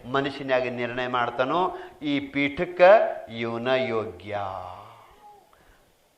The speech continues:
ಜಗದ್ಗುರು ಆಗಲಾಕ ಇವನ ಯೋಗ್ಯ. ಹಂಗಾರ ಬಸವಣ್ಣ ಆ ಪೀಠಕ್ಕೆ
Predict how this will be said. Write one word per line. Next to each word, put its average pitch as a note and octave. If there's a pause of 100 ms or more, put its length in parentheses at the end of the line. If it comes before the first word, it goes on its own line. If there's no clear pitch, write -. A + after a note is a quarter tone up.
(340)
ಜಗದ್ಗುರು B2
ಆಗಲಾಕ A#2 (560)
ಇವನ A#2+
ಯೋಗ್ಯ. A2 (1300)
ಹಂಗಾರ F3+
ಬಸವಣ್ಣ G3 (1300)
ಆ C#3
ಪೀಠಕ್ಕೆ F3+